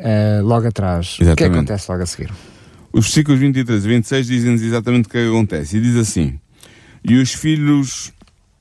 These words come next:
Speaker 2: ah, não, o vinte e três. "E os egípcios seguiram-nos e entraram atrás deles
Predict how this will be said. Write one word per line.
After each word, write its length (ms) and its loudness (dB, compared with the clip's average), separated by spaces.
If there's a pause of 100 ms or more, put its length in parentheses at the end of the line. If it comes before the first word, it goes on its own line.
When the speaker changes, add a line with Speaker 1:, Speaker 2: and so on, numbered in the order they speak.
(280)
Speaker 2:
ah, 140 -4
não, 220 0
o 40 -4
vinte 200 2
e 60 -8
três. 280 -4
"E 80 0
os 160 2
egípcios 500 0
seguiram-nos 640 0 (460)
e 140 2
entraram 420 0
atrás 320 -4
deles 480 -4